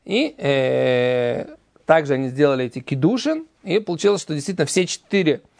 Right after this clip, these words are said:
запрета наступили у них вот как раз сразу после бар-мицвы, они сразу вступили в силу, да? Дебехах йом, ибо в этот день, ату ле клаль оншим, они пришли в понятие обязанности за-, и наказания.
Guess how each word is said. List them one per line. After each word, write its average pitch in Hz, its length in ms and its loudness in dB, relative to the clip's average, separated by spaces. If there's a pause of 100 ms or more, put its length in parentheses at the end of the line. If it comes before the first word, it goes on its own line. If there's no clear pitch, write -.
(220)
запрета 185 380 2
наступили 165 500 -2
у 139 60 2
них 147 160 0
вот 143 100 -6
как 131 140 0
раз 165 160 8
сразу 151 220 2
после 143 220 -4
бар-мицвы, 151 400 0
они 135 120 -2
сразу 170 400 4
вступили 143 400 -8
в 131 60 -4
силу, - 260 -12 (160)
да? 185 260 -6 (3000)
Дебехах 147 420 2
йом, 143 260 2
ибо 127 120 -2
в 135 80 2
этот 196 240 2
день, 131 340 0 (460)
ату 208 360 2
ле 165 140 2
клаль 175 300 4
оншим, 135 340 -4
они 135 160 -2
пришли 151 400 0
в 175 100 -6
понятие 165 640 2 (160)
обязанности 151 800 0
за-, 139 180 -4
и 151 120 0
наказания. 139 520 2